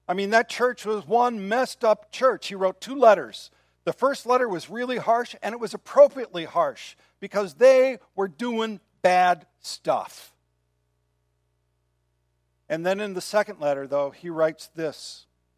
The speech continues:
He writes, "As it is, I rejoice, not because you were grieved, but because you were grieved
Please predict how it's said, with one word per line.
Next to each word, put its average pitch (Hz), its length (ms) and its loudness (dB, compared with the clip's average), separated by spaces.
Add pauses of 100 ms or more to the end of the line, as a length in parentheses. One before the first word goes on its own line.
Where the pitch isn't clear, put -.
(1500)
He 175 80 -6
writes, 160 560 0 (1080)
"As 196 260 2
it 196 80 -4
is, 165 300 -8
I 156 80 -2
rejoice, 143 880 -6 (840)
not 180 420 0
because 180 380 -6
you 175 80 -10
were 147 120 -10
grieved, 156 600 -14 (840)
but 165 160 -2
because 202 520 0
you 180 100 -8
were 180 120 -4
grieved 196 580 -12